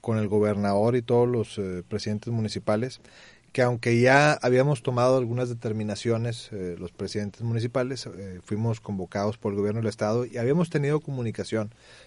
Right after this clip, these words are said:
pero no una reunión formal para, para este tema. Eh, creo que es muy claro el gobierno del estado en, en varias situaciones. Una, que aunque, eh, formalmente con la federación y como está,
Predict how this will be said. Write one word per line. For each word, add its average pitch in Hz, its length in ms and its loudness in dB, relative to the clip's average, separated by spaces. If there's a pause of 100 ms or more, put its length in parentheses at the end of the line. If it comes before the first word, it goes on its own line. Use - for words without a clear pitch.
(140)
pero 98 160 -2
no 107 120 -2
una 120 200 0
reunión 110 340 0
formal 101 460 -2
para, 92 300 -6 (220)
para 90 220 -6
este 110 200 -8
tema. 110 360 -2 (640)
Eh, 104 420 2
creo 127 200 4
que 151 80 2
es 139 60 4
muy 147 120 4
claro 139 220 4
el 135 40 2
gobierno 131 240 4
del 131 80 0
estado 120 400 4
en, 101 360 -2
en 98 200 -6
varias 110 260 0
situaciones. 90 680 -6
Una, 156 340 0 (800)
que 120 140 4
aunque, 110 1000 6
eh, 104 60 2 (280)
formalmente 143 960 4
con 120 180 0
la 110 80 6
federación 117 920 4
y 107 140 -4
como 101 400 -6
está, 117 560 2